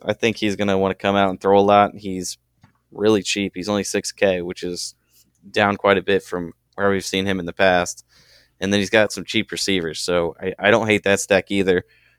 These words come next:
Um, and like we talked about, there's two easy bringbacks on the Atlanta side, so you could just full-on game stack that, go Tom Brady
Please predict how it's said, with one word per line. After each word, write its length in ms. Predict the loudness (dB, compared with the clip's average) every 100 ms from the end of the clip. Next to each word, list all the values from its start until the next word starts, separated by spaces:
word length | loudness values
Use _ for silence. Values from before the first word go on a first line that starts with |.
| _ -10
Um, 440 | -2 0 0 -6 _ _ -8
and 240 | -6 -6
like 260 | 0 0 0
we 80 | 0
talked 300 | 4 2 2
about, 340 | 0 0 -2 _ _ _ _ -6
there's 180 | -6
two 220 | 0 0 2
easy 300 | 2 2 -2
bringbacks 560 | -2 0 2 2 2
on 80 | -4
the 100 | -6
Atlanta 320 | -2 -2 -2
side, 320 | -2 0 -2 -2
so 280 | -2 -2 -2
you 140 | -6
could 160 | -2 -2
just 140 | -4
full-on 320 | 0 2 4 2
game 240 | -2 -4
stack 320 | -4 -4 -2 0
that, 280 | 0 0
go 100 | -4
Tom 320 | -2 0 0 2
Brady 420 | 0 0 -4